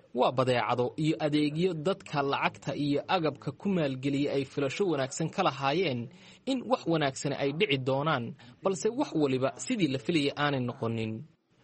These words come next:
Walxahani waxay metelaan qaybo kala duwan oo ay ka mid yihiin masiibooyinka badda, si aan waxtar lahayn, qaali ah,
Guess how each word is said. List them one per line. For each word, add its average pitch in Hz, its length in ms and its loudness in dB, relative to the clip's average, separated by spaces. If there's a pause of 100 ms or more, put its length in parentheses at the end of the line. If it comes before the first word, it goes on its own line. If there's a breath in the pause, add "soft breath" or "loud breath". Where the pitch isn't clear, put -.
(220 soft breath)
Walxahani 185 560 2
waxay 139 300 -2
metelaan 135 480 -2
qaybo 143 320 0
kala 139 260 0
duwan 156 340 0 (140)
oo 135 160 0
ay 123 180 0
ka - 160 -2
mid 165 200 0
yihiin 143 440 2 (300 loud breath)
masiibooyinka 175 720 0
badda, 131 380 2 (600 loud breath)
si - 160 -2
aan 262 180 2
waxtar 185 360 0
lahayn, 143 480 0 (220)
qaali 160 360 4
ah, 117 220 -2